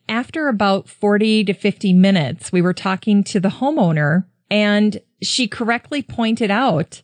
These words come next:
that she had a mostly green garden. And yet it felt as vibrant and colorful as any garden I had ever visited. And we were all so struck by that. Also,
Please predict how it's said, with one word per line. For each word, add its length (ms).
that 260
she 260
had 420
a 220
mostly 720
green 420
garden. 560
And 220
yet 460
it 240
felt 360
as 220
vibrant 880
and 180
colorful 880
as 220
any 440
garden 460
I 200
had 200
ever 300
visited. 640
And 280
we 200
were 280
all 280
so 340
struck 500
by 200
that. 500
Also, 480